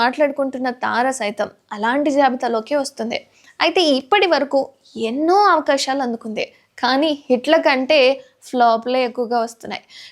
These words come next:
కొన్ని కొన్ని స్టోరీస్ ఎలా ఉంటాయంటే హిట్ అవుతుంది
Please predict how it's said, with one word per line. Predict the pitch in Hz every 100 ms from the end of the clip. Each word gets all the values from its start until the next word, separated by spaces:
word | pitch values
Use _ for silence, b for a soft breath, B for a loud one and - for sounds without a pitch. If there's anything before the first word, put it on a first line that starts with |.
| B
కొన్ని | 349 349 359
కొన్ని | 349 339
స్టోరీస్ | - 339 381 403 320 302
ఎలా | 294 294
ఉంటాయంటే | 285 277 247 226 233 359 -
హిట్ | 339 349 330
అవుతుంది | 339 349 359 349